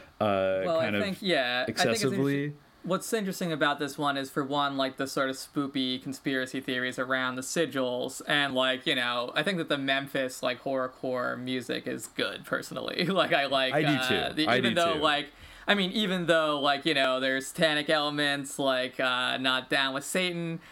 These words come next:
Speaker 2: but, like, as far as satanic music goes, like, it's good in an interesting sort of window into that, uh, you know, world. And it's a good thing, I think, to focus on for the, uh, for the spooky season. But I think, as we've reiterated many times, like, you know,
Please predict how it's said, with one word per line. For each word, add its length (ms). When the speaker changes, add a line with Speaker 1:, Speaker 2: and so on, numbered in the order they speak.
Speaker 2:
but, 320
like, 280
as 260
far 300
as 120
satanic 400
music 280
goes, 440
like, 140
it's 140
good 200
in 60
an 100
interesting 480
sort 200
of 120
window 640
into 260
that, 500
uh, 640
you 160
know, 560
world. 420
And 60
it's 140
a 20
good 200
thing, 180
I 80
think, 160
to 60
focus 360
on 280
for 180
the, 160
uh, 140
for 140
the 80
spooky 640
season. 580
But 160
I 60
think, 160
as 180
we've 220
reiterated 560
many 220
times, 520
like, 240
you 60
know, 300